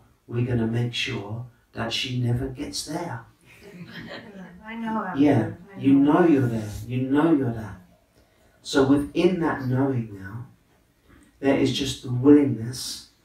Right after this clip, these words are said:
Speaker 1: and the openness to fully meet the child,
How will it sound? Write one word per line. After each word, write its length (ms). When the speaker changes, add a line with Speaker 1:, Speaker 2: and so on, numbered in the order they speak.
Speaker 1:
and 200
the 180
openness 920
to 120
fully 640
meet 300
the 100
child, 540